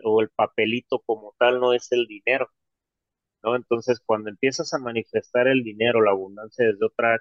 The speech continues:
creencia, ahorita, eh, a mí me parece increíble que aunque los resultados que tengo en este momento no son todavía los que quiero,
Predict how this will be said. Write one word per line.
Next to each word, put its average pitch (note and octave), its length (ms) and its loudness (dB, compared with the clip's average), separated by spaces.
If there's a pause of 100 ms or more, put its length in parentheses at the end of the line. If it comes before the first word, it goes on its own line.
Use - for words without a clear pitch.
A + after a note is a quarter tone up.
creencia, G#2 760 -2 (540)
ahorita, A#2 720 2 (160)
eh, - 200 -20
a A2+ 80 -2
mí A#2+ 140 -2
me B2+ 120 -2
parece A2+ 420 -2
increíble B2 540 0
que A2+ 60 -2
aunque G#2+ 520 -2 (920)
los A2 200 6
resultados C3+ 580 4
que B2 100 2
tengo C#3 240 4
en C#3+ 60 6
este C#3 200 4
momento A#2 680 2 (160)
no C3 380 6
son C3+ 360 0
todavía C3+ 360 2
los C#3 280 -2
que G#2 200 -4
quiero, C3 500 2